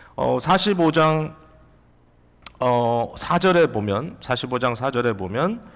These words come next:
이렇게 써 있어요. "너는 그에게 이르라, 예레미야에게 바룩에게 하라는 거야. 여호와께서 이와 같이 말씀하시기를, 보라, 나는 내가 세운 것을 헐기도 하며 내가 심은 것을 뽑기도 하나니."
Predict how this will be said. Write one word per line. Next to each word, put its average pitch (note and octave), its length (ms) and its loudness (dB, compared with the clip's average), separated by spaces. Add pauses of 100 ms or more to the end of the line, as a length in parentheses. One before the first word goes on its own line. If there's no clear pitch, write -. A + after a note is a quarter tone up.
(480)
이렇게 F#3 300 0
써 E3+ 220 2
있어요. F#2+ 400 -4
"너는 C#3+ 300 2
그에게 C3 320 2
이르라, G#2+ 520 0
예레미야에게 G#2 580 0
바룩에게 F#2+ 480 -6
하라는 G#2 340 -6
거야. F2 220 -10
여호와께서 C#3+ 540 0
이와 B2 280 2
같이 A#2+ 400 -2
말씀하시기를, G2+ 880 -2
보라, A2+ 420 -2 (580)
나는 D3+ 420 4
내가 B2 320 4
세운 C#3+ 320 0
것을 B2+ 280 0
헐기도 D3+ 440 0
하며 A2+ 400 -2
내가 A2 240 2
심은 D#3 360 -4
것을 B2 260 -4
뽑기도 D#3 460 -2
하나니." G2 680 -4